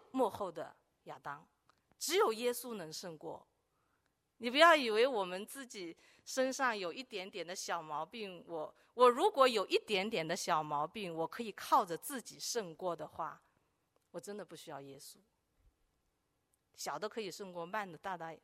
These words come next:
慢，慢慢的也都可以来。好，但是这是圣经里面的真理，就是说到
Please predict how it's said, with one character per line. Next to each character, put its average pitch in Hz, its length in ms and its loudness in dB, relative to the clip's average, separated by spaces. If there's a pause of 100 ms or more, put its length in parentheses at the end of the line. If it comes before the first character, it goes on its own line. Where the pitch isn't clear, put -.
(100)
慢， 226 160 -6
慢 208 180 -4
慢 190 160 -8
的 185 80 -16
也 156 140 -16
都 170 160 -14
可 - 220 -14
以 151 140 -16
来。 147 120 -20 (560)
好， - 160 -16 (300)
但 302 160 4
是 277 240 -2 (440)
这 311 140 2
是 277 100 0
圣 311 240 4
经 226 240 2
里 165 120 -4
面 175 260 -2
的 160 140 -8
真 202 400 -6
理， - 260 -20
就 269 160 -6
是 240 60 -8
说 254 260 -2
到 240 340 2